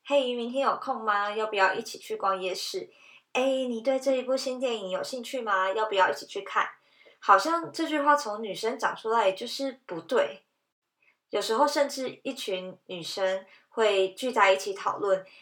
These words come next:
，“哎，我们要怎么样才可以在不开口邀约的情况下暗示男生，让男生来约你？”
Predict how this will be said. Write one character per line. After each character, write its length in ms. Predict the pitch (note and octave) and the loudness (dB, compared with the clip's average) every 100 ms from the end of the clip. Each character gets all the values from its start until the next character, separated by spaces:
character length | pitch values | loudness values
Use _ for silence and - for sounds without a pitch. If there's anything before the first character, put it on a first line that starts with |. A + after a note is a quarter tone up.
| _ - | _ -12
，“哎， 240 | A3+ A#3 | -8 -4
我 120 | G#3+ | -4
们 120 | F#3+ | -2
要 200 | G3 A3 | 6 6
怎 120 | A3 F#3 | 6 -2
么 100 | F3+ | -2
样 280 | G#3 G#3 | 0 0
才 160 | F#3+ G3 | -2 -6
可 200 | F#3 G3+ | -4 -4
以 120 | G3 | -4
在 380 | F#3+ G#3 G3 - | 0 2 4 2
不 140 | - D#4 | -2 -4
开 280 | - - C#4 | 0 0 2
口 260 | - F#3 | 2 2
邀 220 | G3+ G#3 | 6 6
约 160 | G#3+ G#3+ | 6 4
的 100 | G3+ | 2
情 200 | - F#3+ | -6 -8
况 240 | F#3 G#3+ | -2 -2
下 160 | G3 G#3 | 0 -2
暗 220 | - B3+ | 0 0
示 180 | A#3 A#3+ | 0 -6
男 220 | G3+ F#3 | -4 -4
生， 380 | - G#3+ G3 F#3+ - | -6 -8 -8 -6 2
让 180 | C4 A3+ | 4 4
男 180 | - | -2
生 180 | F#3+ A#3+ | -4 -2
来 160 | A3+ F#3+ | 2 2
约 240 | F#3 G3+ | 2 -2
你？” 260 | G3+ F#3+ | -2 -8